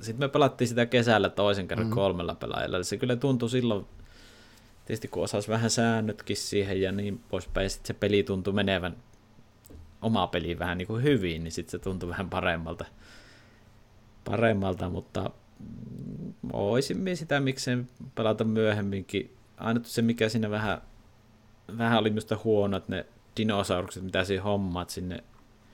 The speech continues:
Speaker 1: sinne, tuota, aittauksiin, niin ne oli kaikki vähän, niinku, samanlaisia.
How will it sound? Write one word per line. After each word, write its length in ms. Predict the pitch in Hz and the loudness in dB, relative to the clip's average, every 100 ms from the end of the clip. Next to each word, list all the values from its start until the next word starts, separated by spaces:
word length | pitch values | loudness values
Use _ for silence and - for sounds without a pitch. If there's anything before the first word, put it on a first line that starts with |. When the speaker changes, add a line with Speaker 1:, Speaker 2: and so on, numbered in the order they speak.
| - - - - - - - - | -20 -20 -20 -20 -20 -20 -20 -18
Speaker 1:
sinne, 320 | - - 87 | -8 -4 -4
tuota, 480 | - - 90 - 85 - - _ - - | -4 -4 -4 -2 -6 -8 -20 _ -20 -6
aittauksiin, 720 | - 104 98 - 73 - 87 | 0 2 0 0 -2 -2 -4
niin 120 | 90 | -2
ne 60 | 92 | -2
oli 140 | 92 | -2
kaikki 380 | 92 101 95 90 | 2 2 2 -2
vähän, 160 | 92 90 | -2 -2
niinku, 160 | 95 | -4
samanlaisia. 920 | 98 98 95 82 85 71 69 - - | 2 4 4 0 -2 -4 -6 -6 -6